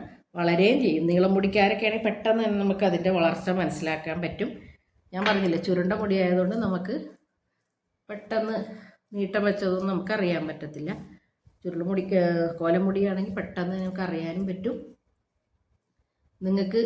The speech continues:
രണ്ട് ദിവസത്തിനുള്ളിൽ തന്നെ നിങ്ങളുടെ മുടിക്ക് ഒരു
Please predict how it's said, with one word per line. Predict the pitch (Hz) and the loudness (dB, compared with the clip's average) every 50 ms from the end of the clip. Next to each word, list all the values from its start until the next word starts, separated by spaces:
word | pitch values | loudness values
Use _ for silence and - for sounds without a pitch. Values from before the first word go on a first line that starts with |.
| 226 - - - | 0 -4 -4 -2
രണ്ട് | 170 165 190 190 226 | 0 2 4 4 4
ദിവസത്തിനുള്ളിൽ | 220 - - 196 202 208 202 208 214 202 196 196 196 196 - - 180 | 4 4 2 -2 -2 -4 -4 -4 -2 -2 0 0 0 -4 -6 -8 -6
തന്നെ | 180 185 185 180 180 185 185 190 202 214 208 | -4 -2 0 2 2 0 0 0 0 0 2
നിങ്ങളുടെ | 185 170 165 156 175 185 - - - - - - - - _ _ _ _ - 180 180 180 | 2 0 0 2 0 0 -2 -4 -10 -14 -16 -20 -20 -20 _ _ _ _ -8 -2 0 2
മുടിക്ക് | 175 165 165 165 175 196 185 - - - - - - _ _ - - 202 | 2 2 0 -4 -4 -6 -6 -6 -8 -14 -18 -20 -20 _ _ -20 -12 -10
ഒരു | 180 190 | -4 -4